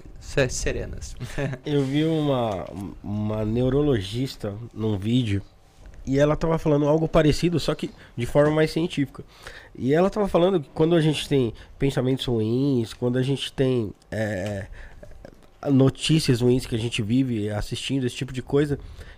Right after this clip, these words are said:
Speaker 2: que isso pode refletir até em doenças físicas, né?
Speaker 1: Total. É o, é somático, né? Então,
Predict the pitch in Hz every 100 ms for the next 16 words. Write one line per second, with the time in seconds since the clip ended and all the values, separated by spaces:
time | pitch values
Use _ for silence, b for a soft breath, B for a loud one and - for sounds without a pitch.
0 | B 175 175 185 175 170 175 175 175 -
1 | 170 - 151 151 175 180 B B - 160
2 | 156 175 190 - 180 202 175 113 104 107
3 | 107 131 - b b b b - - -
4 | - 113 139 127 156 - B B B 123
5 | 117 - 117 - 127 135 165 - - 110
6 | 110 110 110 117 127